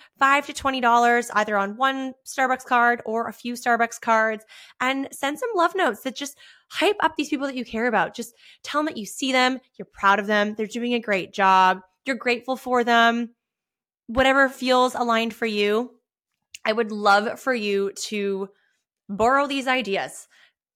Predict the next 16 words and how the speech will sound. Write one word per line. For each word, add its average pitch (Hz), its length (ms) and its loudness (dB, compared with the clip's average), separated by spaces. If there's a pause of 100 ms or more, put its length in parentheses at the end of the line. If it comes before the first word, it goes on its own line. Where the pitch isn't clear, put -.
Inspire 330 560 6
and 311 140 2
move, 226 240 4
baby. 220 400 0 (160)
Take 311 280 2
my 339 220 4
inspiration, 247 1000 2
take 311 260 -2
it 277 80 -2
as 233 100 -2
inspiration, 196 840 -4
and 214 160 0
then 226 240 2
make 226 180 -2
a 415 60 2
move 381 80 6